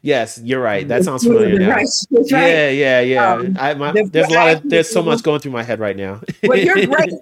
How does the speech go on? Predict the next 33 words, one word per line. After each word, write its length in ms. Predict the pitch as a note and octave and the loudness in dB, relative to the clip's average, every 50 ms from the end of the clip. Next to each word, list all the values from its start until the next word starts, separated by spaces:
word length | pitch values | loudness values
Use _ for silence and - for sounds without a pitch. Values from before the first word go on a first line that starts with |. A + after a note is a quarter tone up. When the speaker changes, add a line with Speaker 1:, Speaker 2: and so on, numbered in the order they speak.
| _ | _
Speaker 2:
You're 180 | A#3 C#4+ D#4 - | -6 -4 -4 -4
great. 300 | - C4+ D4 C#4 G#3 - | -2 -2 -2 -2 -2 -2
'Cause 100 | D4 G3+ | -2 0
I 180 | A#3 C4 C#4 | 0 0 0
tell 160 | - F#4 D4+ C#4 | 0 -2 -2 -2
people 240 | D4+ D4+ A#3 G3+ | -2 -4 -2 -2
I 140 | E3+ G#3 C4 | 0 0 0
can 160 | - C#4+ B3+ | -2 -4 -6
quote 260 | - - C#4 C4+ C#4 C#4 | -4 0 0 0 0 0
scripture, 300 | - A3+ A3 A3 - F3+ | -2 -4 -4 -4 -4 -4
but 140 | F#3 F#3+ | -2 -2
I 100 | G3+ A3+ | -2 -2
can't 180 | - C4+ B3 B3 B3+ | -2 -4 -6 -4 -2
tell 120 | B3+ A3 | -2 -2
you 140 | G#3+ G#3 G3+ | -2 -2 -2
where 140 | G#3+ G#3+ G#3 | -2 -2 -2
it's 100 | G3+ - | -4 -4
found. 400 | - G3+ G3+ F#3 D#3+ D3+ D3+ C#3+ - - | -4 -2 -2 -2 -4 -6 -8 -10 -8 -6
Speaker 1:
<laughs> 800 | - - - C#3 B2 A#2+ A2+ - C3+ A2+ A#2 - - - D3+ D#3+ - _ _ _ _ _ _ G#3+ | -6 -6 -6 -6 -8 -8 -8 -8 -10 -10 -10 -10 -12 -12 -12 -12 -16 _ _ _ _ _ _ 0
Speaker 2:
Um, 380 | A3+ A3+ G#3 G3+ F#3+ F#3 F#3 - _ _ _ _ _ _ | 0 2 2 2 0 0 -4 -8 _ _ _ _ _ _
but, 340 | F3 F#3 C4+ B3+ B3 B3 - _ | -4 0 2 2 2 0 -2 _
you 140 | - A#3 C#4+ | -6 -4 -2
know, 380 | D4 C#4+ C4 B3 A#3+ A#3+ A#3 - - _ _ _ _ _ _ _ - | 0 0 2 2 0 -2 -4 -8 -14 _ _ _ _ _ _ _ -4
I 320 | - B3+ C4+ D4 E4 E4+ E4 | 0 0 0 2 0 0 -2
would 320 | D4 D4 C#4 A3 G3 F3 | -2 -6 -8 -6 -8 -6
differ 400 | G3+ B3+ C4+ - - D4 B3+ B3 | -2 -2 -2 -2 -2 -2 -2 0
with 200 | A#3+ G#3+ G#3 G3 | 0 -2 -4 -4
you, 240 | F#3+ G3+ G#3 F#3+ F#3+ _ _ | -6 -8 -8 -8 -10 _ _
Chris, 360 | - - G#3+ F3+ D3 D#3 D#3+ - _ _ _ _ | -10 -6 -4 -4 -4 -4 -6 -12 _ _ _ _
with 220 | F3+ F3 G3 G3 | -4 -2 -2 0
Speaker 1:
Yeah. 100 | G3 - | 0 -2
Speaker 2:
the 80 | - - | -2 -2
duality. 840 | G3 G3 F#3+ F#3 F3+ - - - G3+ G3+ - A#3+ G#3+ A3 B3 B3 | -4 -2 0 0 2 0 0 -2 -4 -6 -6 -4 -4 -4 -4 -8